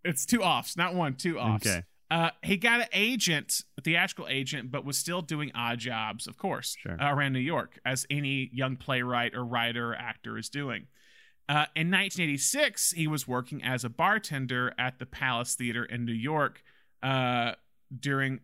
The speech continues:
Speaker 1: during a Broadway show. And on a Sunday morning before work, he received a call from his sister, Deborah. And Deborah, like Sorkin's brother and Sorkin's father, she was a lawyer.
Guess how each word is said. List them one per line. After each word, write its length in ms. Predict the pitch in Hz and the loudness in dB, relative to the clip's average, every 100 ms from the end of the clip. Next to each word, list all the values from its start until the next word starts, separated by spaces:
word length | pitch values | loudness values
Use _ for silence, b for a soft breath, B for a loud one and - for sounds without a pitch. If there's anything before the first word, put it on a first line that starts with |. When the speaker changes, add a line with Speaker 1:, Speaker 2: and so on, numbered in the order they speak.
| 123 | -6
Speaker 1:
during 320 | 135 135 127 | -2 0 0
a 40 | |
Broadway 380 | 127 131 120 113 | 0 0 0 -4
show. 460 | - 147 123 90 - | -2 0 0 0 -6
And 200 | 127 127 - | -4 -4 -2
on 100 | 131 | -2
a 60 | |
Sunday 440 | 120 - 160 147 131 | 0 0 0 2 2
morning 460 | 135 170 170 131 | 2 2 2 0
before 360 | 123 120 113 113 | -2 -6 -6 -4
work, 360 | 131 196 151 - | 2 4 2 0
he 120 | 120 | -4
received 380 | 113 - 127 123 | 0 2 0 -2
a 40 | |
call 240 | - 120 | -2 0
from 140 | 117 120 | 0 -4
his 80 | 113 | -2
sister, 560 | - 202 - 120 113 - | 0 0 0 -2 -2 -2
Deborah. 440 | 165 160 110 82 - B B B - | 0 0 -2 -12 -12 B B B -4
And 180 | 127 | -2
Deborah, 520 | 120 190 156 131 123 - | 2 2 2 0 0 0
like 240 | 127 123 | 0 0
Sorkin's 440 | 123 135 120 104 - | 0 -4 -4 -8 -4
brother 480 | 170 185 180 180 175 | 2 2 4 2 2
and 180 | 123 | -2
Sorkin's 440 | 120 127 117 113 - | -4 -4 -6 -8 -2
father, 500 | 180 185 185 160 160 | 2 4 4 0 -2
she 220 | - 127 | -4 -4
was 180 | 117 120 | -4 -6
a 60 | 143 | -6
lawyer. 480 | 175 226 185 101 | -4 -2 -2 -4